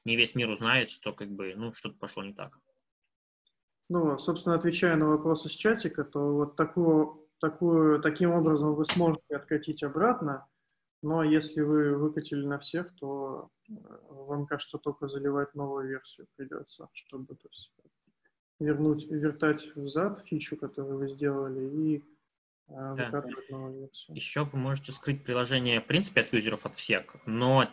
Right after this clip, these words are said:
Speaker 1: те люди, которые успели его установить, оно все равно будет отображаться в Google Play. Как бы новым юзерам оно будет как бы недоступно в поиске там, и так далее, по прямой ссылке, но старым юзерам будет видно, поэтому все, что вы выкатили, соответственно, и люди успели скачать, оно как бы остается у них.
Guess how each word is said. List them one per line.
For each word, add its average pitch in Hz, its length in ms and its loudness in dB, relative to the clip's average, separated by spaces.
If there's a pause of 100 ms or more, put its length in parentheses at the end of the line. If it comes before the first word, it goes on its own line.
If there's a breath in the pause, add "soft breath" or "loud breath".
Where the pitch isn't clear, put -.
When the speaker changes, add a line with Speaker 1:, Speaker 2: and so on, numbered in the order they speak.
(160)
Speaker 1:
те 135 180 6
люди, 113 260 4
которые 107 320 0
успели 170 240 4
его 135 140 6
установить, 110 540 4
оно 131 300 6
все - 160 -2
равно 120 160 2
будет 107 160 -2
отображаться 107 500 -2
в - 20 -2
Google 104 260 0
Play. 98 300 -4 (340 loud breath)
Как 104 160 0
бы 104 100 0
новым 156 280 6
юзерам 127 440 8
оно 107 280 4
будет 117 340 -2 (240)
как 107 160 -4
бы 107 100 0
недоступно 113 480 0
в - 120 -10
поиске 143 480 4
там, 101 180 -6
и 101 40 -10
так 104 140 -2
далее, 117 220 4
по - 120 -16
прямой 110 280 0
ссылке, 107 600 2 (160)
но 113 460 -2
старым 120 360 0
юзерам 113 300 0
будет 110 200 -2
видно, 123 320 2
поэтому 104 500 -2 (500 loud breath)
все, 120 120 -2
что 117 160 2
вы 117 80 4
выкатили, 139 400 2
соответственно, 107 880 0
и 110 140 -2
люди 113 200 2
успели 107 240 0
скачать, 139 520 0
оно 104 180 -4
как 113 140 -16
бы 107 60 -4
остается 104 360 -8
у - 20 -6
них. - 240 -12